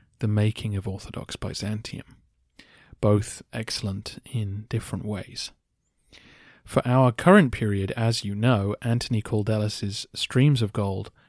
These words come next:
Rivers of Blood is absolutely ideal. In it, he goes through both the ancient sources and more recent histories,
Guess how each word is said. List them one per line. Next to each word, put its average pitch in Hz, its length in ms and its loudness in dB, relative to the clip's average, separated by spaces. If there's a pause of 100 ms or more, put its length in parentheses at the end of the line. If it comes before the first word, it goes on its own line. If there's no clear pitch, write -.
(120)
Rivers 120 360 2
of 92 160 -8
Blood 98 400 -8 (300)
is 107 280 -8
absolutely 110 720 -4
ideal. 98 480 -10 (720)
In 117 160 4
it, 113 160 -2
he - 160 -4
goes 107 320 2
through 104 240 -2
both 120 340 4
the 117 160 0
ancient 120 340 -2
sources 113 480 0 (540)
and 170 300 8
more 127 180 6
recent 117 380 2
histories, 101 720 -2